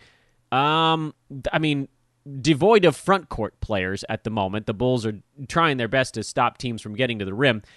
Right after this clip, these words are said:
And to their credit, the Wizards only shot forty-two percent in the ball game, but got thirty-six free throws. The fouls, partially because guys were just getting by. Doesn't change a whole lot.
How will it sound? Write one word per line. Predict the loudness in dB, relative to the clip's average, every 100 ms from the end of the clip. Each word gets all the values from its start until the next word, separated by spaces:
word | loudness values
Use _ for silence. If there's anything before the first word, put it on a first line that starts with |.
| _ 0
And | 0 0 -4 _ _
to | 2
their | 4
credit, | 6 6 6 0
the | 2
Wizards | 2 4 2
only | 2 0
shot | 2 2 2
forty-two | 0 -2 -2 -6
percent | -6 -4 -4 -4
in |
the | -6
ball | -4 -4
game, | -2 -4 -4 -4
but | 2 2 0 0
got | 0 0 _ _ _ _ _ _
thirty-six | 2 4 2 0 -2 -2
free | -2 -2
throws. | 0 4 6 4 0 -6 -12 _ _ _ -6
The | -2
fouls, | 2 4 6 4 2 -4
partially | -2 2 2 2 -2 0
because | -2 0 4 4 4 0 -4 -8 _ _ _ _ _ -2
guys | 4 4 4
were | 2
just | -2 -2
getting | 0 0 0 0
by. | 2 4 2 -2 -10 _ _ _ _ _ _ _ _ _ _ _ _ _ _ _ _ _ 0
Doesn't | 2 2 2
change | 0 2 0
a | -2
whole | -4
lot. | -4 -4